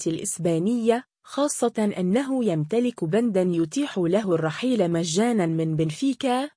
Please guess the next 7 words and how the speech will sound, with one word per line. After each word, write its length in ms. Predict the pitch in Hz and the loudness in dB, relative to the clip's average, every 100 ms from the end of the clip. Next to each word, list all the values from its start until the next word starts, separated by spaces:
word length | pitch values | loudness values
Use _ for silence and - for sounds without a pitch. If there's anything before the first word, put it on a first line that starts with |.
| _ - | _ -4
يسري 520 | 214 - 220 208 190 | -2 0 0 2 2
لمدة 340 | 185 262 190 170 | 0 0 0 0
عشرة 640 | 170 151 156 240 247 180 175 | 0 0 0 2 2 2 -2
أيام 720 | 156 165 180 233 214 180 160 | -2 0 2 2 2 2 2
بدءا 300 | 190 214 185 | 2 2 0
من 280 | 185 160 151 | 0 2 2
نهاية 440 | 156 190 254 240 | 2 2 4 4